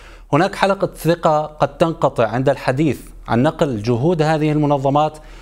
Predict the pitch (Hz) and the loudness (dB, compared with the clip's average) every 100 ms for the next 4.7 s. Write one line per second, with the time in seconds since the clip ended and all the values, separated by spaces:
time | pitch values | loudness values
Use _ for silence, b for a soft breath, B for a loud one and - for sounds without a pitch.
0 | B B 147 147 147 147 - 160 143 131 | B B 2 2 0 -2 0 2 2 0
1 | 131 127 110 101 135 170 156 165 139 131 | 2 2 0 0 0 2 2 2 2 0
2 | 131 - - - 127 156 143 151 165 147 | -2 -14 -6 -4 0 2 2 2 2 0
3 | - 139 - 123 104 - 127 139 139 143 | 0 -2 0 -2 -2 -2 -2 0 0 0
4 | 160 139 135 151 156 156 | 0 2 2 0 2 0